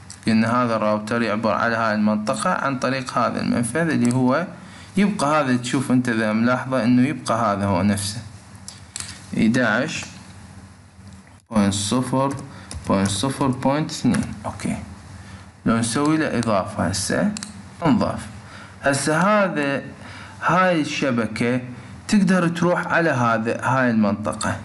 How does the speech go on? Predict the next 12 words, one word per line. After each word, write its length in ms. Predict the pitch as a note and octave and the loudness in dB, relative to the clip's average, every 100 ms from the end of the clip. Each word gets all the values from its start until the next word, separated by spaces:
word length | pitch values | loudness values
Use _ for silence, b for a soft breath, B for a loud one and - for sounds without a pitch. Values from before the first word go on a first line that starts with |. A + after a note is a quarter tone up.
| - B2+ | -10 0
بس. 440 | B2+ A2 - - - - - | 0 0 -4 -10 -14 -20 -6
يعني 180 | - G#2 | -2 0
هذا 260 | B2+ C#3+ C3 | 2 2 -2
الطريق 540 | B2+ B2+ C#3+ D3+ D3 | 0 0 2 0 -2
هسه 240 | C#3+ D3 | -4 0
معرف. 500 | D3 A#2+ A#2 G#2+ F#2+ - - - - - - | 0 2 2 0 -4 -6 -14 -16 -16 -16 -6
اوكي، 260 | - F#2+ - | -2 0 0
هسه 400 | D3+ F#3+ - F#3+ | 0 0 0 0
احنا 280 | F#3+ G3 F#3 | 4 4 4
نفس 340 | G#3 G#3 - | 2 2 -2
الراوتر 480 | B2 A#2 A#2 B2+ A2+ | 0 2 0 0 0
بعدنا 580 | F#2+ G2+ A2 A#2 C#3+ | 2 2 2 2 2